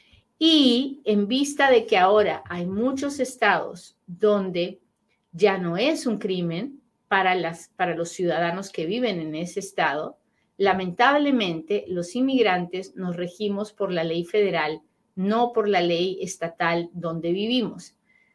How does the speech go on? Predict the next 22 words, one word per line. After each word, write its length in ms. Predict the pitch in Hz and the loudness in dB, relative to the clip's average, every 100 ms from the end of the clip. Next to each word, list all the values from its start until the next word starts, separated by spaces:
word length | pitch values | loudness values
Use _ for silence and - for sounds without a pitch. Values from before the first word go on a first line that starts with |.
| _ | _
Así 440 | 190 180 226 214 | -2 -2 -4 -4
que 200 | 214 208 | 4 4
todavía 880 | 208 214 190 180 190 285 233 202 - - | 4 2 2 2 2 4 6 4 2 -2
hay 300 | 190 196 190 | -2 -2 -4
muchas, 800 | 190 202 254 277 277 240 240 - | -2 0 2 0 2 2 2 -4
muchos 560 | 202 254 277 247 226 | 0 0 0 0 -2
inmigrantes 840 | 202 185 180 180 165 170 190 254 - _ _ _ | -4 -4 -2 -2 -2 -6 -6 -6 -8 _ _ _
que 140 | 208 | 0
no 320 | 180 202 285 285 | 2 2 2 4
pueden 360 | 240 214 214 | 2 2 -2
pedir 300 | 202 175 180 | -2 -2 -2
sus 220 | 180 208 | -4 -6
residencias 800 | 214 208 220 196 170 170 165 175 _ _ _ _ | -6 -6 -2 0 0 -6 -10 -12 _ _ _ _
porque 560 | 240 233 233 226 - - | 4 4 6 2 2 -4
tienen 720 | 254 254 233 208 196 208 - _ _ | 2 4 4 0 -2 -4 -10 _ _
convicciones 1080 | 208 202 190 185 - 247 214 190 190 220 - | -2 0 -4 -8 2 4 4 0 -6 -10 -6
por 300 | - 185 196 | 0 0 0
posesión 640 | 190 185 180 175 202 185 175 | -6 -8 -8 -4 -2 -2 -4
o 120 | 185 | -8
consumo 640 | 190 175 170 185 175 170 170 | -6 -6 -6 -6 -4 -6 -6
de 120 | 175 | -6
marihuana. 600 | 165 143 139 139 - _ | -6 -8 -8 -10 -12 _